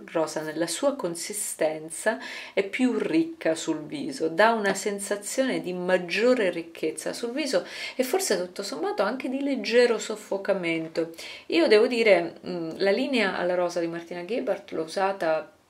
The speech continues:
per molto tempo e sono tornata ad usarla svariate volte, però poi alla fine, mm, oggi come oggi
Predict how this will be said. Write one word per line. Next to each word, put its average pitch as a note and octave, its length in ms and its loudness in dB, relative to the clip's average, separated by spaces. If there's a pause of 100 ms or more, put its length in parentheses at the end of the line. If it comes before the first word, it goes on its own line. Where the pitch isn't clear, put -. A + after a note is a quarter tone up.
per F3 140 -4
molto A3 340 -4
tempo D#3 680 -2
e - 60 -4
sono A3+ 320 -4
tornata E3+ 440 -4
ad D#3+ 100 -4
usarla D#3 880 -2
svariate D#3+ 520 -2
volte, D3 460 -2 (320)
però D#4 160 6
poi E4 160 8
alla A3+ 180 6
fine, F3 720 -2
mm, F3 600 -8
oggi A#3 420 2
come G#3 320 -2
oggi F#3 920 0